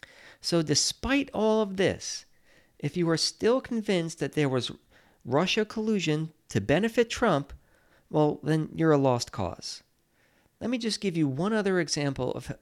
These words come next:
the ludicrous accusations by Adam Schiff. Just the other day, he came out in the Senate trial and suggested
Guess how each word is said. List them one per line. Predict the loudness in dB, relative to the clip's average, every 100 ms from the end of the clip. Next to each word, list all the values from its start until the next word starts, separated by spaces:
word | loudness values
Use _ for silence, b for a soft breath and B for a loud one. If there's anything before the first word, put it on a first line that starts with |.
| _
the | 0 0
ludicrous | 2 4 4 2 2 0 0 0
accusations | -2 2 0 2 0 0 -4 -2
by | -2 -2
Adam | 0 0 0
Schiff. | -2 -4 -4 -8 _ _ _ _ _ _ _
Just | 0 2 6
the | 6
other | 6
day, | 6 6 6
he | 4 -2
came | -2 -2 0
out | 2 0 -2
in | -2
the | -2
Senate | -2 -4 -4
trial | -4 -2 -2 -2 -6
and | -8
suggested | -6 -2 2 2 0 -2 -4